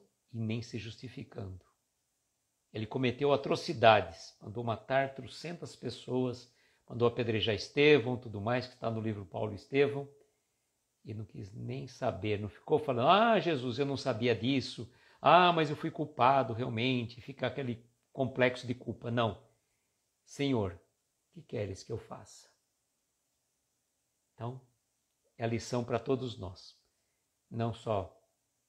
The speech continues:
para esta encarnação, como também para as outras, tantas outras que já erramos N vezes. Então vamos fazer as nossas preces, as nossas vibrações,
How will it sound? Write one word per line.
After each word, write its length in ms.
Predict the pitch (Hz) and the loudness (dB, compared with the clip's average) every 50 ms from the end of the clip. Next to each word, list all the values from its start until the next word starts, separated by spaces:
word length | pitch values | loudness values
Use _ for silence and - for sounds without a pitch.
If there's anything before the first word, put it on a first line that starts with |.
| _ _ | _ _
para 140 | - 120 120 | 2 4 6
esta 260 | 120 123 120 - - | 6 4 2 0 -6
encarnação, 880 | 113 107 - - 113 107 104 101 98 101 - - - 143 151 180 175 - - _ _ _ _ _ _ _ _ | -6 -6 -2 -2 -2 -2 -2 -4 -8 -10 -8 -4 -2 0 0 -2 -4 -10 -16 _ _ _ _ _ _ _ _
como 240 | - 135 143 143 131 | -2 -2 -2 0 0
também 280 | 127 139 127 131 135 135 | -2 0 2 2 2 2
para 160 | - 147 147 | 2 4 4
as 180 | 139 113 101 | 4 4 4
outras, 680 | 123 135 139 135 139 - 104 98 90 - - - - - _ _ _ _ _ _ _ _ | 4 6 6 4 2 -2 -8 -8 -8 -8 -12 -18 -20 -20 _ _ _ _ _ _ _ _
tantas 460 | - 156 175 190 - 190 170 139 117 | 4 6 6 6 4 2 0 0 0
outras 340 | 123 120 123 120 123 123 - | 0 0 -2 -4 -8 -14 -12
que 140 | - - 123 | -8 -4 0
já 140 | 107 123 120 | 4 4 4
erramos 600 | 120 107 107 120 127 127 123 113 - - - _ _ _ _ - | 4 4 2 0 -2 -2 -4 -8 -12 -16 -20 _ _ _ _ -8
N 260 | - 151 165 156 123 | -6 -6 -4 -4 -4
vezes. 560 | 98 92 95 92 87 - - - - - - _ _ _ _ _ _ _ _ _ _ _ _ _ _ _ _ _ _ _ _ _ _ _ _ _ _ _ _ _ _ _ _ _ _ _ _ _ | -4 -6 -6 -8 -10 -14 -20 -20 -20 -20 -20 _ _ _ _ _ _ _ _ _ _ _ _ _ _ _ _ _ _ _ _ _ _ _ _ _ _ _ _ _ _ _ _ _ _ _ _ _
Então 160 | - - 165 | -6 -4 -4
vamos 340 | 160 139 156 156 151 147 - | -4 -2 -2 -2 -2 -2 -4
fazer 340 | - - 139 107 113 113 104 | -6 -6 -4 0 0 0 0
as 140 | 107 98 92 | -2 -4 -6
nossas 380 | 104 92 92 - - - - | -8 -10 -10 -10 -12 -12 -14
preces, 800 | - - - 143 147 156 151 143 - - 165 156 - - - - | -10 -4 0 0 2 2 0 -2 -8 -12 -14 -12 -12 -12 -12 -12
as 100 | 143 104 | -12 -10
nossas 380 | 107 107 104 101 - - 104 90 | -8 -8 -8 -8 -10 -12 -12 -10
vibrações, 1120 | 101 104 92 98 101 92 - - 135 135 131 135 139 127 - - - - - - - - | -10 -10 -10 -10 -10 -10 -8 -6 -4 -4 -4 -4 -6 -8 -12 -14 -18 -18 -18 -20 -20 -20